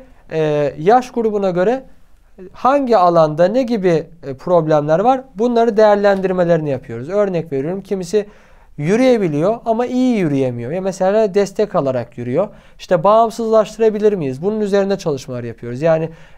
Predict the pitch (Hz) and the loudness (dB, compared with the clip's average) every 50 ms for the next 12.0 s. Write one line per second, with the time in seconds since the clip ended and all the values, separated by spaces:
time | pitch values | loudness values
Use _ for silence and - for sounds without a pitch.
0 | - - 135 143 170 196 196 175 196 - 180 147 127 120 135 147 156 165 170 151 | -14 -12 -6 0 0 0 0 0 -4 -6 -6 -6 -4 -4 -4 -4 -2 -2 -2 0
1 | 160 165 165 165 170 175 170 - - 131 120 117 120 120 123 160 185 208 - 143 | 0 0 0 0 0 -2 -4 -4 -6 -6 -6 -6 -6 -6 -4 -4 -4 -4 -6 -6
2 | 147 170 185 190 190 202 202 202 202 202 202 202 165 135 - - - - - - | -4 -4 -2 0 2 2 2 2 0 -2 -2 -2 -2 -4 -4 -8 -18 -20 -20 -20
3 | - - - - - 175 170 165 147 147 156 160 160 185 196 180 185 170 160 - | -20 -20 -12 -8 -8 -6 -4 -4 -2 -2 -2 -2 0 -2 0 0 0 0 0 -2
4 | - 143 127 127 127 127 123 135 143 175 233 247 269 - - - - - 202 202 | -6 -6 -6 -6 -6 -6 -6 -8 -6 -4 -4 -6 -6 -10 -20 -18 -8 -4 -2 -2
5 | 208 202 202 - 226 - - 214 196 190 190 190 190 185 185 - 180 175 175 185 | -2 -2 -6 -10 -12 -6 -2 -2 -2 0 0 -2 -4 -4 -6 -6 -6 -4 -2 -2
6 | 185 180 170 151 135 135 131 139 147 156 151 143 156 160 160 165 - 202 202 202 | -2 -2 -2 -4 -4 -4 -4 -4 -4 -4 -4 -2 -2 -4 -4 -4 -8 -8 -8 -8
7 | 196 - - 180 180 196 208 208 196 180 175 175 202 214 208 196 190 190 196 196 | -8 -10 -10 -6 -2 -2 -2 -2 -2 -4 -4 -4 -4 -4 -4 -4 -6 -4 -2 -2
8 | 196 196 185 196 202 208 196 202 180 139 123 - - - - - - - - 247 | -2 -2 -2 -2 -2 -2 -2 -2 -4 -6 -8 -10 -16 -20 -20 -20 -14 -6 0 2
9 | 254 262 247 226 208 214 - - 156 151 147 135 135 127 127 120 127 - 143 120 | 4 6 6 4 4 0 -2 -8 -6 -4 -2 -2 -2 -4 -4 -8 -8 -8 -8 -8
10 | 117 120 - 131 123 120 - 131 123 131 170 202 226 - - - - - - - | -8 -10 -10 -10 -10 -10 -10 -10 -8 -4 -4 -4 -4 -6 -10 -20 -20 -20 -20 -14
11 | - - 185 190 214 226 214 214 233 240 254 247 233 214 233 220 233 262 269 262 | -6 -4 -2 2 2 2 2 4 4 4 4 4 4 2 2 4 4 2 0 -2